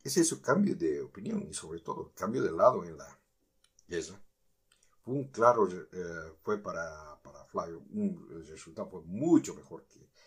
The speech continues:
que para Jeremías, ¿no? Flavio Josefo vivió sus últimos días en, como huésped en la, en las residencias romanas de Vespasiano y Tito y todos esos, ¿no? Mm, Flavio Josefo le dijo al emperador Vespasiano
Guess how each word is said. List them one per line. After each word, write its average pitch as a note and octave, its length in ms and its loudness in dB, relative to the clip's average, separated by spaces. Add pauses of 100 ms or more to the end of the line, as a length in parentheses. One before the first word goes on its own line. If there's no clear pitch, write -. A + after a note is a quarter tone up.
(280)
que - 140 -18
para - 300 -14
Jeremías, F#2 580 -10
¿no? F#2+ 440 -16
Flavio D#2 260 -20
Josefo D#2 480 -16
vivió D#2 400 -10
sus - 260 -18
últimos D2+ 460 -18
días E2 280 -12 (580)
en, D#2 460 -8 (300)
como D#2 300 -8
huésped F2+ 540 0
en D#2+ 180 -6
la, - 380 -20 (600)
en F2 100 -8
las E2 140 -4
residencias D#2+ 600 -10
romanas E2 440 -12
de - 240 -20 (240)
Vespasiano F#2+ 680 -6
y - 60 -14
Tito G2+ 420 -12
y C2+ 60 -20
todos - 320 -16
esos, - 220 -20
¿no? - 160 -20 (1900)
Mm, G#2 800 0
Flavio F#3+ 340 6
Josefo - 640 4
le - 180 2
dijo C4+ 380 8
al F2 80 -2
emperador F2+ 520 -2
Vespasiano C3 720 -2